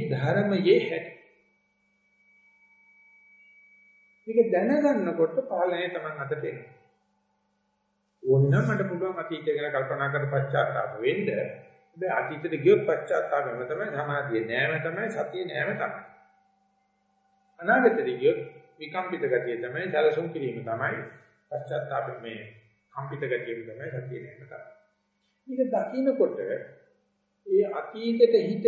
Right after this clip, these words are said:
ගියත් මේ ධර්මතාවයක් තේරෙන්න පටන් ගන්නවා. අනාගතේ හිත ගියත් මේක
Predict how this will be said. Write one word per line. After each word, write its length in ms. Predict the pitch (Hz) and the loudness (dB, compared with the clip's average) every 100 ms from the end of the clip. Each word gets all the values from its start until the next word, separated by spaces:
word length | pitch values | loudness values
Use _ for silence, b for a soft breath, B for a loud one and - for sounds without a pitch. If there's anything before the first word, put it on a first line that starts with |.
| 180 | 4
ගියත් 360 | 160 226 247 - | 4 4 4 0
මේ 240 | 233 220 - | 0 0 0
ධර්මතාවයක් 840 | 143 185 254 254 220 190 190 190 | 2 4 4 4 4 6 6 4
තේරෙන්න 340 | 190 160 143 - | 2 0 0 -2
පටන් 240 | 165 - | -8 -10
ගන්නවා. 180 | - - _ _ - | -14 -20 _ _ -10
අනාගතේ 520 | 160 196 208 214 220 | 0 2 4 4 4
හිත 300 | 190 196 190 | 4 6 6
ගියත් 240 | 185 226 208 | 4 0 -2
මේක 180 | 214 | -8